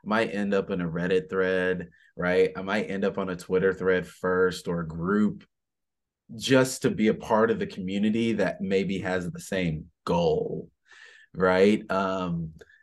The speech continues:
and it's interesting, like, you would never go to a doctor's office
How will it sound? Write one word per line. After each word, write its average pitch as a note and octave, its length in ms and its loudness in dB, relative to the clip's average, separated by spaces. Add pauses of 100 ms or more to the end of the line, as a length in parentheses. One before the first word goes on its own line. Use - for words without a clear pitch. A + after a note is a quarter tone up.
(200)
and G#2 160 4
it's F#2+ 240 0
interesting, G#2 560 2
like, F2+ 240 -2
you A2 140 2
would G2+ 100 2
never A2+ 360 2
go G#2+ 240 2
to G#2+ 200 -2
a G2 40 0
doctor's F2 560 -4
office A2+ 600 2